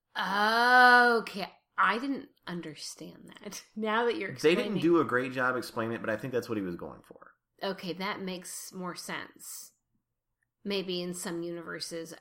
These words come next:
Speaker 1: other people, uh, what was our main character's name? Mike. Maybe Mike never came at all. Or he just decided to stay home.
Speaker 2: Yeah.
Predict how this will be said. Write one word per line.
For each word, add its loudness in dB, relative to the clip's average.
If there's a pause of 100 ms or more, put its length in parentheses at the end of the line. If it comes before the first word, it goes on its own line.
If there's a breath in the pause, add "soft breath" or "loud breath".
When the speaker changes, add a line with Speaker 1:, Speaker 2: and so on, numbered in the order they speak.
(720)
Speaker 1:
other -6
people, -10 (320)
uh, -16 (960)
what -20
was -16
our -12
main -12
character's -16
name? -10
Mike. -6 (140)
Maybe -6
Mike -10
never -16
came -16
at -20
all. -20 (320)
Or -18
he -20
just -20
decided -8
to -10
stay -2
home. -6 (180)
Speaker 2:
Yeah. -8